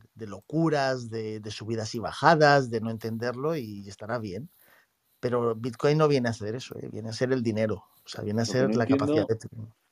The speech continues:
Speaker 1: de
Speaker 2: lo que
Speaker 1: Sí.
Speaker 2: no entiendo es cómo utilizan, eh, MetaMask. Tendrá para configurar su propia red R S K en MetaMask.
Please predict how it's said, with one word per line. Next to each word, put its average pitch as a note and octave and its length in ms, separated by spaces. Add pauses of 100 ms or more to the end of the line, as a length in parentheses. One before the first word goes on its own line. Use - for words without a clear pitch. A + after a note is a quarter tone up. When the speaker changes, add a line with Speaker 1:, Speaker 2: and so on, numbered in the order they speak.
(380)
Speaker 1:
de F#2 60
Speaker 2:
lo A2 80
que A2+ 60
Speaker 1:
Sí. G2 60
Speaker 2:
no G#2 80
entiendo A2+ 340
es - 180
cómo A2 220
utilizan, F#2 1120 (380)
eh, E2+ 580
MetaMask. F2+ 680 (840)
Tendrá F2+ 400
para G2+ 380
configurar F#2+ 540
su F#2+ 160
propia F2+ 280
red G#2 240
R F#2 220
S F2 180
K G2+ 180
en F#2 100
MetaMask. F#2 440